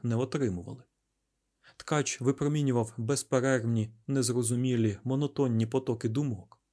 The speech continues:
У його свідомості не було рівнів, не було его, яке контролювало базові функції, не було тваринної кори, яка би фокусувала думку.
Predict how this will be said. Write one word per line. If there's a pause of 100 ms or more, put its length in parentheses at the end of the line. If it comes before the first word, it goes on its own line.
(580)
У
його
свідомості
не
було
рівнів, (540)
не
було
его,
яке
контролювало
базові
функції, (460)
не
було
тваринної
кори,
яка
би
фокусувала
думку.